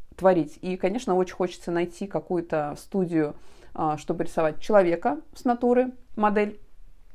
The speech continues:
А, это тоже в планах стоит. У меня это и в прошлом году стояло, но это не было реализовано. А, ну, опять же, надеюсь, пойдёт. Так, что ещё? <clears throat> Двенадцатый пункт.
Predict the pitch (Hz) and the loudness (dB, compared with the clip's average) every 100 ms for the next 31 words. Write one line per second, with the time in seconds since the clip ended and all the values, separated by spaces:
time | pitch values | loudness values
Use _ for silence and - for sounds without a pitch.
0 | - - - 180 180 - 196 190 202 202 | -20 -12 -6 -4 -4 -2 -2 2 2 2
1 | - 185 180 202 208 196 180 175 170 - | 2 2 4 2 2 2 2 0 -2 0
2 | 170 208 170 165 - 165 165 151 170 185 | 0 0 0 -2 -2 0 2 2 0 -2
3 | 175 175 160 147 156 147 143 247 247 143 | 0 0 0 0 0 -2 2 2 2 -2
4 | - - - - 160 151 151 147 143 - | -6 -14 -14 -6 -2 -2 -2 -6 -8 -6
5 | 202 - - - 233 180 147 - - 180 | -6 -6 -6 0 2 2 -4 -12 -8 -4
6 | 262 262 233 202 147 147 - - - - | -4 2 2 2 -2 -4 -14 -20 -20 -20
7 | - - - - - - - - 311 262 | -20 -20 -20 -20 -20 -20 -8 8 10 10
8 | - - - - - 302 285 208 - 226 | 8 -2 -8 -10 -2 4 6 6 4 4
9 | 185 151 - 294 339 - 330 359 262 156 | 4 4 4 6 6 8 12 12 12 8
10 | 147 - 156 170 269 220 - 175 185 156 | 0 -8 0 6 6 6 2 -2 0 -2
11 | - | -4